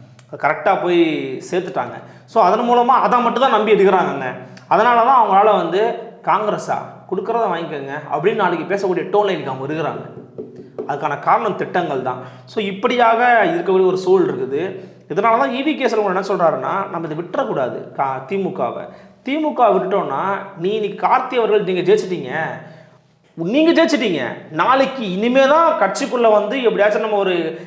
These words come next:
எம் எல் ஏ ஆற மாட்டோமா, கவுன்சிலர் ஆற மாட்டோமா வெயிட் பண்ணிக்கிட்டு இருக்கோன்னு அலையன்ஸை கட் பண்ணி விட்டீங்கன்னா, திமுக காரங்க வேலை பார்க்க மாட்டாங்க, திமுக காரங்க ஓட்டு உங்களுக்கு கிடைக்காது. அப்ப எப்படியும் கண்டிப்பா காங்கிரஸ் சொத்து தான் போகும்.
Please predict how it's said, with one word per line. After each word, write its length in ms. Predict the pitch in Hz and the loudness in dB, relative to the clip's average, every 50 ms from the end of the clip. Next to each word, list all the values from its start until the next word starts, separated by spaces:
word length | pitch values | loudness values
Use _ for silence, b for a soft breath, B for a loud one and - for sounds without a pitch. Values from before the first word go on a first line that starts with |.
| B B | B B
எம் 180 | - 170 190 220 | -6 -4 0 2
எல் 120 | 220 208 | 2 4
ஏ 60 | 196 | 4
ஆற 160 | 185 180 180 180 | 4 4 4 4
மாட்டோமா, 440 | 175 170 170 - 160 185 214 220 - | 2 0 0 -2 0 2 2 2 2
கவுன்சிலர் 320 | 202 208 226 196 202 208 | 2 0 0 0 2 2
ஆற 160 | 196 185 175 | 2 4 4
மாட்டோமா 320 | 170 156 156 156 190 214 190 | 2 0 -2 -2 -2 0 0
வெயிட் 200 | 185 196 196 190 | 0 0 0 0
பண்ணிக்கிட்டு 440 | 214 202 190 165 143 127 143 135 127 | 0 0 0 -2 -4 -6 -6 -8 -6
இருக்கோன்னு 260 | 131 123 120 123 131 160 202 226 220 214 B B B B B B | -8 -8 -8 -8 -6 -6 -6 -8 -10 -12 B B B B B B
அலையன்ஸை 420 | - 156 208 254 285 277 214 226 - | 0 2 2 2 0 0 0 0 0
கட் 200 | 196 180 - - | 0 -2 0 0
பண்ணி 180 | 269 262 240 | -2 0 2
விட்டீங்கன்னா, 480 | 202 175 - - 143 135 135 127 127 139 175 202 208 - - | 0 0 0 -2 -6 -8 -8 -8 -6 -4 -4 -4 -4 -4 -6
திமுக 180 | 294 294 277 | -4 -2 0
காரங்க 260 | 262 240 226 262 269 262 | 2 2 2 2 4 2
வேலை 160 | 262 277 269 | 2 4 4
பார்க்க 280 | 254 220 208 202 170 | 2 2 2 0 0
மாட்டாங்க, 480 | - - 131 120 117 - - - - 262 | -2 -2 -4 -4 -6 -10 -14 -12 -8 -6
திமுக 80 | 269 269 | -4 -2
காரங்க 340 | 247 240 220 214 196 196 | 0 2 2 2 4 4
ஓட்டு 160 | 190 208 214 269 | 4 4 2 2
உங்களுக்கு 160 | 254 208 180 | 0 0 0
கிடைக்காது. 460 | 190 185 226 - 220 208 165 143 143 | 2 0 0 2 4 2 2 4 2
அப்ப 160 | 170 190 262 | 2 2 0
எப்படியும் 180 | 254 240 302 247 | 0 0 0 0
கண்டிப்பா 280 | 254 247 269 247 277 | 2 2 4 4 4
காங்கிரஸ் 260 | 254 247 240 240 240 - | 4 4 4 2 4 2
சொத்து 140 | 214 208 | 2 4
தான் 140 | 208 226 202 | 4 2 4
போகும். 540 | 190 180 165 160 160 160 - - - - - | 2 0 0 0 -2 -6 -8 -12 -14 -18 -20